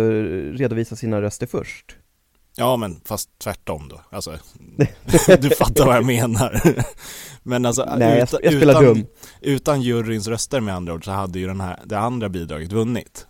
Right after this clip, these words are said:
Speaker 2: Ehm.
Speaker 1: Ja, du, ja, det, ja, du har en poäng i det.
Speaker 2: Ja.
Speaker 1: För det, så är, så var det ju faktiskt i Melodifestivalen även i år, att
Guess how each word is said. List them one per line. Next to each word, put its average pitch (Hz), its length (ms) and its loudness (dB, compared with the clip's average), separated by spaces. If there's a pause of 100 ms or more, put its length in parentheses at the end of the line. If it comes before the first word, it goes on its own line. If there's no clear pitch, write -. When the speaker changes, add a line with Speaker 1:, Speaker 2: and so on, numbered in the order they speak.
(240)
Speaker 2:
Ehm. 80 580 -18 (600)
Speaker 1:
Ja, 120 420 2
du, 110 260 0
ja, 107 180 2
det, 147 200 -2
ja, 139 380 2
du 143 60 -4
har 147 140 -2
en 107 100 -2
poäng 98 300 -6
i - 20 -8
det. 78 160 -6 (140)
Speaker 2:
Ja. 95 240 -2 (180)
Speaker 1:
För - 120 -2
det, 123 280 0
så 160 160 0
är, 147 180 4
så 165 200 -2
var 131 200 2
det 123 60 0
ju 120 60 -2
faktiskt 107 300 -8
i 110 40 -8
Melodifestivalen 101 680 -6
även 98 340 -6
i 87 80 -10 (140)
år, 104 400 -4
att - 260 -8